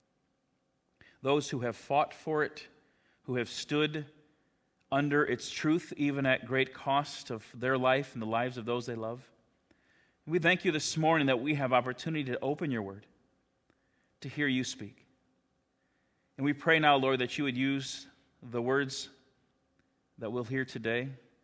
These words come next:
to not only edify us, but also challenge and transform our hearts, our hands, and our heads. We pray that we would humbly come under your word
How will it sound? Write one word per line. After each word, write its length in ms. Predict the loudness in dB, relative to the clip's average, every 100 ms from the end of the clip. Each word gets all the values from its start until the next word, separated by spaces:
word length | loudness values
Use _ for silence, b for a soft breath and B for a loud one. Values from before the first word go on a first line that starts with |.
| _ _ _ _ _ _ _ _ _ -6
to 100 | 2
not 160 | 4
only 200 | 2 0
edify 520 | 0 0 0 0 2
us, 240 | 0 -6 -8
but 120 | -2
also 500 | 0 0 0 -4 -4 -8 _ _ _ _ _
challenge 540 | -6 0 0 0 -2
and 100 | -6
transform 760 | -4 -4 -4 -6 -6 -2 -2 0
our 140 | -2
hearts, 680 | 0 2 2 0 -10 -12 -14 _ _ _ _ _ _
our 60 | -16
hands, 460 | -6 -2 -2 -2
and 80 | -2
our 80 | -2
heads. 400 | -2 -4 -6 -18 _ _ _ _ _ _ _ _ _ _ _
We 80 | -10
pray 240 | 2 6 8
that 140 | 6
we 100 | 4
would 120 | 2
humbly 340 | 0 0 0 0
come 200 | 0 0
under 200 | 0 0
your 100 | -2
word 240 | -6